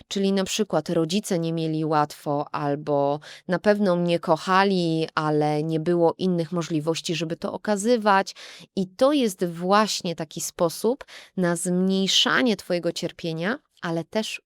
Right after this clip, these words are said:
unikanie prawdy. A jeżeli mowa o unikaniu, to to jest kolejny mechanizm,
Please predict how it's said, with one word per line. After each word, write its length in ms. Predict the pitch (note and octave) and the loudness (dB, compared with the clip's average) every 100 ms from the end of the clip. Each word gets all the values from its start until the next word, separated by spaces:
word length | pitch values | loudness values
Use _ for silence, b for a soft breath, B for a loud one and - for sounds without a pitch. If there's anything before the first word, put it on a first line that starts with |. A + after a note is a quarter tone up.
| - | -6
unikanie 680 | G#3+ F#3 - C#3 C3+ C#3 - _ _ | -4 -4 -6 -8 -8 -10 -14 _ _
prawdy. 520 | D3 C#3 - - G3 - | -4 -4 -6 -10 -12 -4
A 80 | F3+ | 2
jeżeli 380 | F#3 F#3 B3 A3 | 2 4 2 2
mowa 320 | F#3+ F#3 - | 2 2 -2
o 120 | E3+ | -4
unikaniu, 800 | F3+ E3+ D3+ G3 A#3+ A3+ E3+ F#3 | -4 -4 -2 0 2 2 0 -6
to 100 | - | -8
to 120 | F#3 A#3+ | -2 -2
jest 200 | A#3+ - | -2 -4
kolejny 500 | G#3+ G3 A3 G3+ F3+ | 0 2 4 2 0
mechanizm, 680 | D#3 D#3 D3 - - - | -4 -8 -10 -10 -12 -14